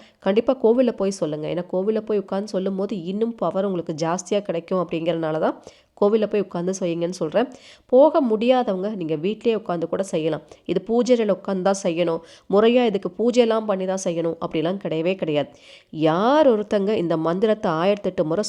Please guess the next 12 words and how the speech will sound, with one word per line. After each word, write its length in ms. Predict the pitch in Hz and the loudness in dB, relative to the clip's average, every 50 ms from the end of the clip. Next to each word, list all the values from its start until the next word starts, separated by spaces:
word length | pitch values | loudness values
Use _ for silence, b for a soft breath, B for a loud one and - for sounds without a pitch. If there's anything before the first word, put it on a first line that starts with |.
| - - | -2 0
சொல்றாங்களோ 560 | 170 160 165 165 202 214 202 180 156 156 156 156 - - _ | 0 0 2 0 0 0 0 0 -2 -2 -4 -4 -8 -16 _
அந்த 280 | - 160 170 175 170 160 | -4 -4 -2 0 0 -2
நிமிஷம் 480 | 160 180 214 247 269 - - 277 254 | 2 2 2 2 2 0 0 0 2
அது 180 | 226 185 156 160 | 2 0 0 -2
சித்தி 360 | - - 165 160 - 185 170 | -4 -6 -8 -2 0 2 2
அடையும். 260 | 156 147 151 135 131 - B B B B B B B | 2 2 0 -4 -6 -8 B B B B B B B
இல்லையா, 600 | 165 185 214 254 285 254 220 220 208 165 147 156 | -2 0 4 6 6 6 6 4 2 0 -2 0
ஆயிரத்தெட்டு 400 | 170 196 196 - 214 202 202 196 | 0 0 0 0 -2 -2 0 0
முறை 220 | 196 196 220 247 | 0 0 0 0
அது 140 | 240 196 180 | 0 0 0
ஆகும்போது 500 | 160 170 196 226 233 254 233 240 247 240 | 0 2 0 0 0 2 4 4 4 4
ஆகட்டும். 500 | 233 190 185 196 208 196 - 175 147 - | 4 0 0 -2 -4 0 0 0 0 0